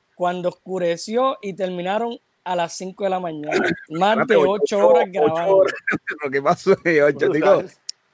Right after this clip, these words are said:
Speaker 2: eh, yo lo vi, fue un estadio de fútbol, estaba la cheerleader también, este... Eh, u-,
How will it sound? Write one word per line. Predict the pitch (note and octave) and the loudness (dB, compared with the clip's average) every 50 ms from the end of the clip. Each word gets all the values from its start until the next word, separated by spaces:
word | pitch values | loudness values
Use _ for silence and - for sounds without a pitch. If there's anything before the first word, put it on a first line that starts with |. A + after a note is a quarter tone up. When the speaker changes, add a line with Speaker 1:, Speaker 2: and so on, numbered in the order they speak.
| - - _ _ | -20 -20 _ _
Speaker 2:
eh, | - C#3 C#3+ C#3+ C#3+ C#3+ C#3+ C#3+ C#3+ C#3 C#3 C3+ | 0 2 4 4 4 4 4 4 4 4 4 4
yo | C#3+ D3+ | 4 4
lo | F3 F3 | 4 4
vi, | F3 F3 | 4 2
fue | E3+ F3+ F3 | 2 0 0
un | E3+ | -2
estadio | F3+ E3+ - F3 E3+ F#3+ G3 F#3 | -2 0 0 2 2 4 4 4
de | F3+ E3 | 2 2
fútbol, | - F3 D3+ D3 D#3 - G3 G3 | 0 -4 -2 2 4 4 6 6
estaba | F#3+ E3+ - E3+ D#3 E3 | 4 2 2 2 2 2
la | F3 E3+ - | 2 0 0
cheerleader | - F3+ D#3+ D3 D3 E3 E3+ E3+ D#3 - | -2 -4 -2 0 0 0 0 0 0 -2
también, | - C#3 C3+ C3+ C#3+ D3+ D#3+ F3+ G3+ G3+ F#3 | -4 -6 -4 -4 -4 -4 -4 -4 -4 -4 -4
este... | D#3+ C#3 - _ - C#3 C#3 C3+ C3 C3 C3 C3 B2+ B2 A#2 A#2+ A#2+ _ _ _ _ _ _ _ _ _ _ _ _ _ _ _ | -4 -4 -6 _ -2 0 2 2 2 2 2 2 2 2 0 -2 -6 _ _ _ _ _ _ _ _ _ _ _ _ _ _ _
Eh, | - C3 C3 C3 C3 C3 B2+ B2+ B2+ | -2 0 2 4 4 2 2 2 4
u-, | C3 C#3 C#3 | 4 4 4